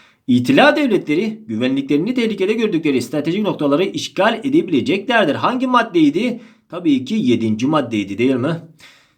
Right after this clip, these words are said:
Aldık mı? Aldık. Doğudaki altı vilayette bir karışıklık çıkarsa bu yerler işgal edilebilecektir. Altı ili vermiş bize. Hangileriydi? Sivas, Erzurum,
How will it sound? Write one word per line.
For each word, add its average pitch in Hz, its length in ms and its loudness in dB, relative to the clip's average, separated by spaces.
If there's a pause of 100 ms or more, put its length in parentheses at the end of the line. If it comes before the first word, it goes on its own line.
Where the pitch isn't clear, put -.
(340)
Aldık 208 380 4
mı? 247 380 0
Aldık. 180 520 -2 (440)
Doğudaki 165 480 6
altı 240 260 4
vilayette 190 520 0
bir 220 140 -4
karışıklık 170 560 -2
çıkarsa 220 680 0
bu 185 100 -8
yerler 226 420 2
işgal 220 420 -2
edilebilecektir. 165 920 0 (280)
Altı 131 320 2
ili 190 240 2
vermiş 147 380 2
bize. 127 340 -2 (140)
Hangileriydi? 202 1000 4 (320)
Sivas, 214 920 0 (1000)
Erzurum, 170 800 2